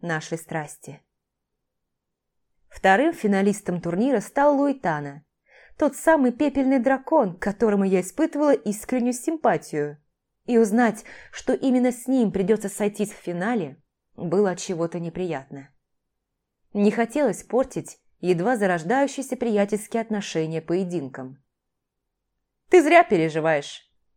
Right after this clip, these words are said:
ответил на мои подозрения Дрей. «Луитана не мальчик,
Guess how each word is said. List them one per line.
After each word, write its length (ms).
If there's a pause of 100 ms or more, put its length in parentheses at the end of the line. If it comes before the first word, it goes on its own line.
(720)
ответил 400
на 100
мои 220
подозрения 760
Дрей. 440 (840)
«Луитана 500
не 120
мальчик, 500